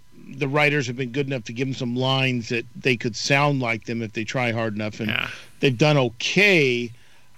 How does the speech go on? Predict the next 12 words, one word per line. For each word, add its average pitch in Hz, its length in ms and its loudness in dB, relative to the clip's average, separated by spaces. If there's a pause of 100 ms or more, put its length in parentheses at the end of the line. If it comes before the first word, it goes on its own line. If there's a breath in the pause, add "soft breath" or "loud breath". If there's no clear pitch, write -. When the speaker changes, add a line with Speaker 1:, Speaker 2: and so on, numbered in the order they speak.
(340 soft breath)
Speaker 1:
But, 147 340 2
you 151 100 -4
know, 139 80 0
we, 160 360 0
we 185 240 0
just 190 260 0
recently, 151 400 2
we 127 320 -4
went 123 240 -6
back 120 280 0
and 117 100 -6
watched, 123 360 -6